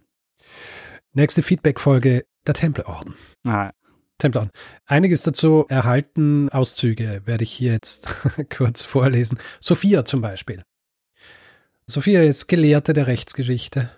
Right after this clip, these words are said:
Speaker 1: und sie hat sich während des Studiums mit den Templern beschäftigt und hat ein paar interessante Ergänzungen geschickt. Und eines möchte ich hier kurz vorlesen, und zwar in Bezug auf die rückfälligen Ketzer. Du erinnerst dich ja,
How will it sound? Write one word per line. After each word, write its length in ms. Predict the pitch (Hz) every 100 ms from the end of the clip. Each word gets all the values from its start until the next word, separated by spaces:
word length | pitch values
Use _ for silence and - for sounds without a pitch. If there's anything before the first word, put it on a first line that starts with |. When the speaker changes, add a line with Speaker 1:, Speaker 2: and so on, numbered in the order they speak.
| _ _ _ _
Speaker 1:
und 420 | 151 160 156 - 147
sie 200 | 185 180
hat 80 |
sich 220 | 190 - 135
während 200 | 151 -
des 60 |
Studiums 380 | - 202 175 123
mit 160 | 156 -
den 100 | 131
Templern 340 | 151 135 131
beschäftigt 460 | 120 143 139 160 143
und 140 | 135
hat 180 | 147 -
ein 120 | 147
paar 200 | 147 151 -
interessante 680 | 151 143 143 143 139 156
Ergänzungen 680 | 127 117 127 165 - 135 127 -
geschickt. 580 | - 123 - 190 - - _ _ - - _ _
Und 400 | 135 147 147 135
eines 300 | 139 156 151
möchte 220 | 143 -
ich 80 | 139
hier 280 | 147 143 143 _
kurz 220 | 151 143
vorlesen, 320 | - 147 151
und 100 | 131
zwar 120 | 156 147
in 60 |
Bezug 320 | 135 - 170
auf 220 | 165 123 -
die 80 | 143
rückfälligen 580 | 151 185 - 131 127 127
Ketzer. 280 | 135 123 123
Du 80 |
erinnerst 340 | 143 147 185 165
dich 140 | 139
ja, 180 | 139